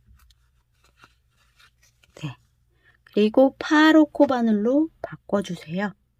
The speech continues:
파로 코바늘로 바꾸신 다음에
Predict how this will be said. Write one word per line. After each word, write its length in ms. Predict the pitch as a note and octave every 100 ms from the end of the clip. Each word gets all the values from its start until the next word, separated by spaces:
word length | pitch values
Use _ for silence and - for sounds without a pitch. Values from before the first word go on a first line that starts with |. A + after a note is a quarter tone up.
| _ _ _ _ _ _ _ _ _ _ _ _ _ _ _ -
파로 280 | A3 A#3+
코바늘로 540 | - A3 G#3+ F#3+ F3+ E3+
바꾸신 580 | - E3 - F3 E3+ D#3+
다음에 640 | C#3+ D3 F3+ A#3+ C#4+ D#4